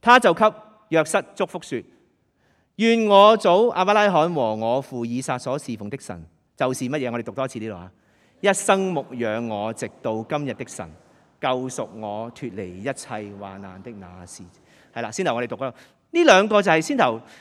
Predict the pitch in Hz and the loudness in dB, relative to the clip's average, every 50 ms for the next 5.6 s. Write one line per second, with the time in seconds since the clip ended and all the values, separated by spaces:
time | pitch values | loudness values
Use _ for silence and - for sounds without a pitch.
0 | - _ _ - 139 143 185 208 - 214 190 175 - - - _ _ _ _ _ | -20 _ _ -4 0 0 0 2 2 2 0 0 0 -6 -20 _ _ _ _ _
1 | _ _ - - 220 240 - 220 190 170 165 165 160 165 160 - - - - 185 | _ _ -10 -8 -8 -6 -2 -2 0 2 2 2 0 0 -2 -6 -10 -12 -8 -8
2 | 120 127 123 123 175 262 277 247 233 220 254 247 240 262 285 254 - 311 269 - | -8 -6 -6 -4 -4 0 0 0 0 0 0 0 2 2 2 2 2 -2 0 0
3 | 143 131 123 117 165 170 180 151 - 120 120 131 175 185 165 151 - 156 156 160 | -2 0 2 2 2 2 2 -2 0 0 0 0 0 -2 -6 -6 -4 -4 -2 0
4 | 143 131 123 120 - - - _ _ - - 165 175 185 175 - - 170 185 175 | 0 0 -2 -4 -8 -18 -20 _ _ -8 -2 0 2 2 4 4 4 4 4 4
5 | 180 170 - 127 98 92 95 104 104 107 104 | 2 2 0 -2 -6 -8 -10 -12 -12 -14 -16